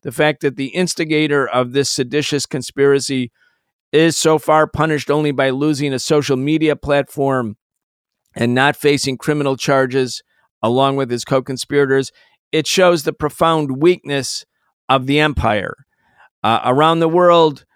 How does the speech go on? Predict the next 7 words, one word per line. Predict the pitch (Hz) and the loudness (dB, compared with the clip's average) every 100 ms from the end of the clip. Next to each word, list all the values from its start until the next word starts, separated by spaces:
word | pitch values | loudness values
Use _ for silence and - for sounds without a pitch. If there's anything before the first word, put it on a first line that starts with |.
| _ _ 113 | _ _ -2
American, | 123 147 156 147 147 135 127 _ _ | 2 2 2 0 -2 -2 -6 _ _
the | 113 123 | -4 -2
American | 127 143 147 147 | 0 0 0 -2
empire | 127 165 165 147 139 | -2 0 2 2 2
looks | 135 139 139 - | 2 0 0 -6
to | - 131 | -4 -2
be | 135 135 131 127 | 0 0 0 -4